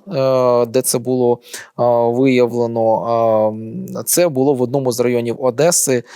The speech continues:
Також виявлено незаконне збагачення на суму сорок сім мільйонів гривень. Щоб ви розуміли, так, е, масштаби цього всього. Матеріали передані правоохоронним органам, які, е,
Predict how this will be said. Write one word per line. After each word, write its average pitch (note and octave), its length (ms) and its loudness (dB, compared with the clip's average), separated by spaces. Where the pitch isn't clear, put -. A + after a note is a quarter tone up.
Також B2 320 -2
виявлено A#2+ 800 0
незаконне B2+ 640 -2
збагачення A#2 720 -4
на G#2+ 100 -6
суму B2+ 340 -6
сорок A#2 340 -6
сім A2+ 200 -10
мільйонів G#2+ 360 -12
гривень. G2+ 380 -12
Щоб B2+ 180 -2
ви C#3+ 60 4
розуміли, A#2 520 -4
так, A#2 280 0
е, A#2 40 -4
масштаби A2 560 -2
цього A2+ 180 -2
всього. A2+ 300 0
Матеріали C3+ 420 2
передані A2+ 420 -2
правоохоронним C3 640 0
органам, B2 360 -2
які, G#2+ 240 -6
е, C3+ 60 -10